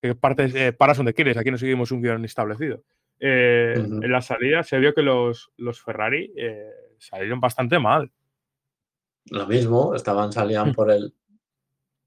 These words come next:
Speaker 2: lado impar. Ahora ya no sé. No, salían por el lado par, o sí que salieron mal. De por sí, yo,
Speaker 1: Hmm.
Speaker 2: pero también porque estaba
Speaker 1: Sí.
Speaker 2: bastante más mojada en esa zona la pista.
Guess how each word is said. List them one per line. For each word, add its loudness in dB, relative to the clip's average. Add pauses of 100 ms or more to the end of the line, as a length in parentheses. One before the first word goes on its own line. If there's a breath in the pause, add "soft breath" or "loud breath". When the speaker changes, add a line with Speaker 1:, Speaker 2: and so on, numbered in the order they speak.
(160)
Speaker 2:
lado 0
impar. -4 (520)
Ahora -2
ya -2
no -4
sé. -8 (680)
No, 0
salían -6
por 2
el 2
lado -4 (300)
par, -2 (140)
o -8
sí -14
que -20
salieron -4
mal. -2 (720)
De -6
por -2
sí, 0
yo, 6
Speaker 1:
Hmm. -4
Speaker 2:
pero 6
también 2
porque 4
estaba 4
Speaker 1:
Sí. 4
Speaker 2:
bastante -2
más -2
mojada 0
en -6
esa -12
zona -6
la -4
pista. -8